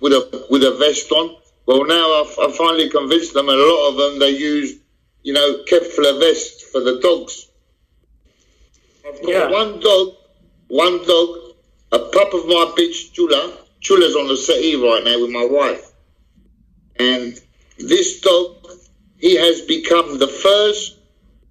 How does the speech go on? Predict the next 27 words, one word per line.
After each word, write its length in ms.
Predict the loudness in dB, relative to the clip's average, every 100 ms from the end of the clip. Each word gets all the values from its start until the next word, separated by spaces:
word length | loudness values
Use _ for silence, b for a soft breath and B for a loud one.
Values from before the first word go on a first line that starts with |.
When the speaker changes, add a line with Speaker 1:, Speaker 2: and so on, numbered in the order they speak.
| _ _ _ _ _ _ _ _ _ _ _ _ _ _
Speaker 1:
rescue 840 | 0 0 0 -6 -2 -2 -2 -4 -2
dog 300 | 0 0 -2
in 140 | -2
the 140 | 0 2
world 520 | 4 4 2 -2 -8 -8
with 180 | -4 -4
its, 340 | -4 -6 -10
with, 160 | -4 -4
you 160 | -2 0
know, 160 | 2
a 360 | 4 4 2 2
qualified 580 | 0 0 0 0 0 0
rescue 720 | -2 -4 -14 _ -10 -8 -2
dog 200 | -2 0
in 80 | -4
the 120 | 0
world. 420 | 2 2 0 -8 -18 _ _ _ -20 _ _ _ _ -4
Uh, 240 | -2 -2 -6 -18 _ _ _ _
he's, 380 | 0 2 4 4
a 180 | 2 2 0
best 400 | 0 -2 -8 -6
man 240 | -4 -2
is 180 | -4 -2
the, 80 | -2
is 240 | 0 0
his 240 | 0 0 2
owner. 500 | 2 0 0 -2